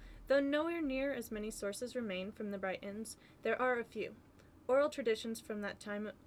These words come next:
from the time of this invasion, passed down from generation to generation, were later recorded in Welsh manuscripts. Welsh manuscripts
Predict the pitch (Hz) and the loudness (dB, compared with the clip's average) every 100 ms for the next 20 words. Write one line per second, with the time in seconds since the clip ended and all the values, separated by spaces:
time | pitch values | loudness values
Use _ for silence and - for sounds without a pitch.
0 | - 233 226 226 240 254 247 247 233 208 | -8 -4 -2 -2 -4 -2 -2 -4 -4 -2
1 | 190 185 196 202 220 226 - 190 190 208 | -4 -4 -6 -6 -6 -6 -4 -4 -4 -6
2 | 208 214 226 202 202 202 - 202 196 208 | -6 -4 -4 -4 -6 -10 -6 -4 -4 -4
3 | 226 175 196 - - - - 254 277 302 | -6 -8 -10 -14 -20 -2 4 6 6 4
4 | 302 - 208 202 202 202 190 190 - 214 | 0 0 0 0 -4 -4 -4 -6 -6 -8
5 | 202 185 - - - - - - - - | -8 -8 -10 -12 -14 -16 -20 -20 -20 -20
6 | - - - - - - - - 254 302 | -20 -20 -20 -20 -20 -20 -10 2 4 4
7 | - - - 254 247 240 240 220 214 - | -2 -10 -8 -4 -2 -4 -4 -4 -4 -4
8 | - - | -10 -10